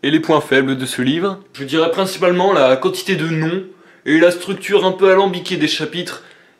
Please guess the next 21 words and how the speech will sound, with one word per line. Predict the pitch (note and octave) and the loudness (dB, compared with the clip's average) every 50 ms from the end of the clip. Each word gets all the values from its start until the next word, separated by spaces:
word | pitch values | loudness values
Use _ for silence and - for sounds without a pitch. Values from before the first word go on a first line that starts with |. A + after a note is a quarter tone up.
| _ _ - | _ _ -16
qui | - - F3 D#3+ | -12 -10 -10 -10
peut, | - F3+ F#3 F3+ F3 D#3 C#3+ | -6 -6 -4 -2 -2 -2 -2
je | C#3+ D3 F#3 | -2 0 4
l'avoue, | F3+ E3+ E3 - D#3 E3 E3 D3+ | 4 4 4 2 -2 -8 -10 -10
perdre | - - - D#3 C#3 - C3+ C#3 | -4 2 2 2 2 2 -2 -2
le | C3 C3 | -2 -2
lecteur. | B2+ B2 - - - A2+ A2 G#2+ G2 - - _ _ _ _ _ _ _ _ - | -4 -4 -8 -10 -10 -10 -10 -10 -10 -14 -20 _ _ _ _ _ _ _ _ 2
En | C4+ C4+ | 4 6
définitive, | C4+ C#4+ C4+ - C#4 C4+ A#3 B3 B3 B3 - C4+ C4 B3+ B3+ B3+ F#3+ - - - - - - - | 6 4 2 4 4 4 4 4 2 2 2 4 4 4 4 4 4 4 2 2 -2 -10 -8 -4
lisez | A#3+ C4 C#4 D4 C#4 C4 A#3 G3 F#3+ C4+ D4+ D4+ D4+ | -2 0 2 4 4 4 4 4 4 4 6 6 4
ce | - - - B3 | 4 0 0 -2
livre | A#3 A3+ G#3+ A3+ B3 C4+ B3+ A#3+ A3+ F#3 E3+ C#3 B2+ A#2+ - - - - - | -2 -2 0 0 2 4 4 2 2 2 0 0 0 -2 -4 -14 -20 -18 -10
qui, | - - A#3+ A3 | -8 -6 -4 -4
s'il | F#3+ - - A3+ G#3+ G3+ | -4 -4 -4 -2 0 2
ne | G3 G#3 | 2 4
manque | G3 G3+ G3 G3 - | 4 4 2 2 2
pas | - A#3 A3 G3 | 2 4 4 6
d'avoir | D#3 E3 - - F3 D#3 D3+ | 4 4 4 4 2 2 2
un | D#3 D3+ | 2 0
fond | - - - A3 G3+ F3+ | -2 0 0 2 4 4
intéressant, | E3 D#3 - D#3+ C#3+ D3 D3 D3 - - G#3 - A3+ - A3+ - - | 2 2 0 -2 -2 -2 -2 -2 0 2 2 2 2 0 -4 -10 -18